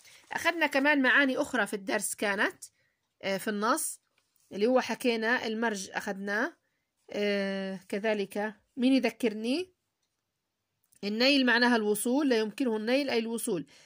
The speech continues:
الحيلة حكينا اللي هي الخدعة، موجودة عندك. مبتغاه يعني طلبه، كذلك مبتغاه طلبه. آه، أن يهتدي أن يصل إليكما،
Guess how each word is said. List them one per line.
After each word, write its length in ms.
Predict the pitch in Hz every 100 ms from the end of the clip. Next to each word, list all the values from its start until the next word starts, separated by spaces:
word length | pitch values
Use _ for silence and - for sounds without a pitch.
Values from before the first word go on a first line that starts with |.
| _ _ -
الحيلة 420 | 180 175 311 294
حكينا 440 | 262 254 294 240 202
اللي 160 | 202
هي 40 | 226
الخدعة، 560 | 214 269 208 208 294 381 _ -
موجودة 400 | 208 196 196 190
عندك. 420 | 165 180 277 - _ _ _ _ _ _ _ _ _ _ _ _ _ _ _ _ _ -
مبتغاه 480 | 196 - 214 240 233
يعني 280 | 214 202
طلبه، 520 | 196 254 233 202 240 - - _ _ _ _
كذلك 520 | 196 185 185 220 294
مبتغاه 520 | 208 180 196 185 220
طلبه. 540 | 220 208 196 180 240 302 _ _ _ _ _ _ _ _ _ _ _ _ _ _ _ _ _ _ -
آه، 640 | 190 196 190 190 185 185 185 _ _ _ _ _ -
أن 120 | 247
يهتدي 640 | 240 220 285 247 294 392 - _ _ _ -
أن 160 | 226
يصل 320 | 247 294 302 254
إليكما، 640 | 233 214 175 160 165 156